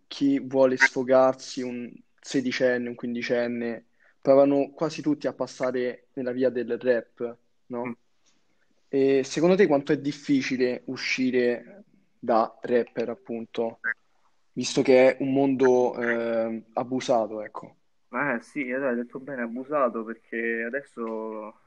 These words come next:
Speaker 2: giri l'angolo e ci stanno tre rapper, eh, girando
Speaker 1: Esatto.
Speaker 2: Hanno dieci, quindi no, è difficile, è difficile uscire, ma so dell'idea che, mm, se vali qualcosa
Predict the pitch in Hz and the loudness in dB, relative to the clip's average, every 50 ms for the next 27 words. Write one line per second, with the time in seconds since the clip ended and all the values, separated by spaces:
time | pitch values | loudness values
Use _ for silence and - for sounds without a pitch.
0 | _ _ _ 120 120 120 123 117 131 131 143 151 160 151 131 123 117 113 - 113 | _ _ _ -18 -14 -10 -8 -4 0 2 2 2 0 0 -2 -4 -4 -6 -8 -14
1 | - - 120 117 120 120 117 120 123 120 117 120 123 123 123 _ - 113 110 107 | -14 -12 -12 -12 -12 -12 -10 -8 -8 -8 -6 -6 -6 -6 -6 _ -14 -14 -14 -14
2 | 107 101 104 107 107 107 110 117 117 120 117 131 151 160 135 - - - - _ | -14 -14 -14 -14 -14 -16 -18 -18 -16 -10 -4 0 4 4 4 4 2 -4 -20 _
3 | _ _ _ _ - 120 120 117 120 120 127 131 123 113 - 104 110 123 131 123 | _ _ _ _ -16 -14 -14 -14 -12 -10 -8 -8 -8 -10 -12 -18 -20 -20 -20 -20
4 | 110 110 131 135 117 113 113 104 104 104 _ _ - 131 156 170 165 165 160 156 | -20 -18 -16 -14 -14 -16 -16 _ _ _ _ _ -16 -14 -14 -14 -14 -14 -12 -10
5 | 151 151 151 147 139 127 123 117 110 107 - - 110 110 113 113 123 139 - - | -10 -10 -8 -8 -8 -8 -10 -10 -14 -18 -18 -16 -16 -16 -14 -14 -16 -14 -14 -12
6 | - 110 127 120 117 113 113 110 107 - _ _ _ _ _ _ _ _ _ _ | -8 -8 -6 -6 -6 -4 -6 -6 -8 -10 _ _ _ _ _ _ _ _ _ _
7 | _ _ _ _ - - 110 113 120 120 123 123 127 135 131 131 127 123 120 123 | _ _ _ _ -8 -8 -6 -4 -4 -4 -4 -2 0 2 2 2 2 0 -4 -6
8 | 123 120 120 120 120 120 120 120 120 120 120 120 117 - - 117 - - 120 113 | -6 -6 -6 -6 -6 -8 -10 -10 -12 -12 -14 -14 -16 -18 -20 -18 -14 -14 -8 -4
9 | 127 131 131 135 120 131 127 120 - - 139 131 131 127 123 127 127 127 127 131 | -2 -2 -2 -2 -4 -4 -6 -4 -4 0 0 0 0 0 -2 -4 -6 -6 -6 -10